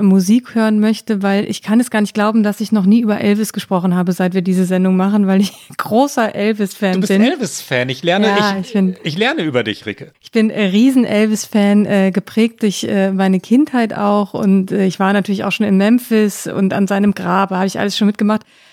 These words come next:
Speaker 1: So, warum ich eigentlich über
Speaker 2: Nee,
Speaker 1: Elvis
Speaker 2: stopp, stopp,
Speaker 1: sprechen
Speaker 2: stopp.
Speaker 1: möchte.
Speaker 2: So, so schnell kommst du da nicht raus.
Speaker 1: <laughs>
Speaker 2: Lieblingssongs von Elvis.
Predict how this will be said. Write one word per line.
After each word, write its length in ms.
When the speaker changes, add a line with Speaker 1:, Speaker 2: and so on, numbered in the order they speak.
Speaker 1:
So, 220
warum 240
ich 100
eigentlich 180
über 120
Speaker 2:
Nee, 60
Speaker 1:
Elvis 140
Speaker 2:
stopp, 160
stopp, 120
Speaker 1:
sprechen 240
Speaker 2:
stopp. 160
Speaker 1:
möchte. 140
Speaker 2:
So, 160
so 160
schnell 180
kommst 240
du 40
da 120
nicht 220
raus. 400
Speaker 1:
<laughs> 100
Speaker 2:
Lieblingssongs 1300
von 180
Elvis. 420